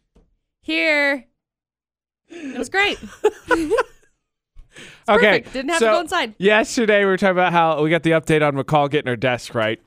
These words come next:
Speaker 1: Yeah.
Speaker 2: I stumbled across a meme that has a
Speaker 1: Ow.
Speaker 2: perfect little tip for anyone that gets stuck at home for whatever reason. Maybe you're working from home and you have to work with your significant other.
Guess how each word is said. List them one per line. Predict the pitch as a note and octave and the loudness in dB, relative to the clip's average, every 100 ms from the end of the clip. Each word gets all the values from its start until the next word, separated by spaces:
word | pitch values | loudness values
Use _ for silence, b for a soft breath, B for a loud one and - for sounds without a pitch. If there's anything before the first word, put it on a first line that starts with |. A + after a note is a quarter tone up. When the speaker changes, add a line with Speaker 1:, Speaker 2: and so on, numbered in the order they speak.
| _ | _
Speaker 1:
Yeah. | A#3 _ - | -14 _ -2
Speaker 2:
I | |
stumbled | D#3+ - G3+ G#3 | -2 0 0 0
across | - G#3 F#3+ | 2 2 2
a | F3 | 0
meme | E3+ E3 E3 | 0 0 0
that | D3 | 0
has | D#3 | -2
a | |
Speaker 1:
Ow. | G3 | 0
Speaker 2:
perfect | F3+ F3 F3 D3+ | -2 -2 -2 -2
little | D#3+ | -2
tip | D3+ D#3 C#3+ | -2 -4 -4
for | C#3+ | -6
anyone | C#3 D3+ D3+ D3+ | -6 -4 -6 -4
that | |
gets | C3+ C3+ | -6 -6
stuck | - D3 C#3+ | -4 -4 -4
at | C#3 | -8
home | C3 C#3 C3+ | -4 -4 -4
for | B2 | -6
whatever | A#2+ B2+ A#2 | -4 -4 -4
reason. | A2+ A2 | -6 -6
Maybe | A2+ | -6
you're | A#2 | -4
working | A#2+ C#3+ E3 | -4 -4 -4
from | C#3 D3 | -4 -2
home | D3 D3 C#3+ | 0 0 -2
and | C3+ | -4
you | C3 | -4
have | B2+ | -4
to | C3 | -4
work | C#3 C3+ | -6 -4
with | C3 | -8
your | A#2+ | -8
significant | - C3+ C#3 - | -8 -6 -4 -4
other. | C3 B2 | -2 -2